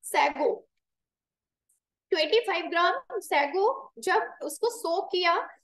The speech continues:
तो वो just सेवेंटी वन ग्राम का हो गया। And, uh, peanut ट्वेंटी फ़ाइव ग्राम जब सोक किया गया तो वो after soaking फ़ोर्टी फ़ोर पॉइंट फ़ाइव ग्राम का हो गया।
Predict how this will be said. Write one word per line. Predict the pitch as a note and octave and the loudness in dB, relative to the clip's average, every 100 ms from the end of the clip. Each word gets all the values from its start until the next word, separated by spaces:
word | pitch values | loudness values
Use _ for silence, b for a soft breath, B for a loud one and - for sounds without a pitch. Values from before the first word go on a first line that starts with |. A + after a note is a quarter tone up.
| _ | _
तो | G#4 | 2
वो | G4+ | 2
just | G4 F4 A#4+ | 0 0 -2
सेवेंटी | - F#4+ - F4+ F#4 | 0 -2 0 0 2
वन | E4 D4 | 0 0
ग्राम | - A3 G3 | 0 -2 -2
का | G#3+ | -6
हो | F#3+ F#3 | -8 -6
गया। | G3 G3+ _ _ _ _ _ | -8 -8 _ _ _ _ _
And, | E4 F#4+ G#4+ G#4+ A#4 - | -2 2 2 2 2 2
uh, | C4+ C4+ C4+ F4+ | 2 0 -2 -2
peanut | D#4+ G4 G#4 | 0 0 0
ट्वेंटी | F#4 D#4+ F#4 | -2 -2 -2
फ़ाइव | G4 F#4 | 0 0
ग्राम | - F4+ G4 B4 | 2 2 2 0
जब | D4 E4+ E4+ | -4 -4 -4
सोक | - F4 F4+ F4+ | -4 -4 -4 0
किया | F#4 E4+ | 2 4
गया | F4 G4+ | 4 2
तो | - F#4+ F#4+ G4+ | 2 0 0 2
वो | F#4 | 0
after | F#4+ C#4 - | 2 0 -2
soaking | F#4 - E4 E4+ G#4 | -2 -2 -2 -2 -4
फ़ोर्टी | - D4 F#4+ | -2 0 0
फ़ोर | F#4+ | 0
पॉइंट | F#4 F4+ - | 2 2 2
फ़ाइव | - B3+ C#4+ | 2 0 0
ग्राम | F#4 F4+ F4+ | -2 -2 2
का | F#4 | 4
हो | F#4 | 4
गया। | D#4 F4 | 4 -2